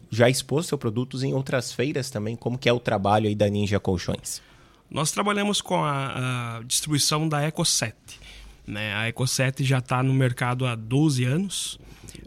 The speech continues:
Speaker 2: e nós estamos nessa parceria com a Ecoset praticamente há três anos. Agora, em outubro, vai fazer três anos e um ano e meio de distribuição, né? Então, nós fomos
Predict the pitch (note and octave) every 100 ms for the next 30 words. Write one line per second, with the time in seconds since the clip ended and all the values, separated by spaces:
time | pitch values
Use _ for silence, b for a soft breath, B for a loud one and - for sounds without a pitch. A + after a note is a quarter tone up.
0 | - C3+ C3+ C#3+ D#3+ F3 E3+ E3+ - D#3+
1 | D#3+ D#3 D3+ D#3 D3+ D3 - C#3 C#3+ C#3+
2 | C#3+ C#3+ C#3+ - C#3+ D3+ D3+ - D#3 D3+
3 | _ D#3+ E3 - D#3+ D#3+ E3+ F3 E3 D3+
4 | C3+ B2 A#2+ C3 C#3 B2+ B2 A#2 A2+ C3
5 | C#3 C3+ C3+ C3+ C3+ C#3+ C#3+ C3 C3+ D3+
6 | - - b b b b b - D3+ D#3+
7 | F3+ F3 E3+ F3 E3+ D#3 D3+ D#3 D#3 D3
8 | D#3 D#3 - D#3 E3+ - A#2 - _ _
9 | _ _ _ - G2 F#2+ G2 G2+ G#2 G#2+
10 | G#2+ - A#2 A#2 - -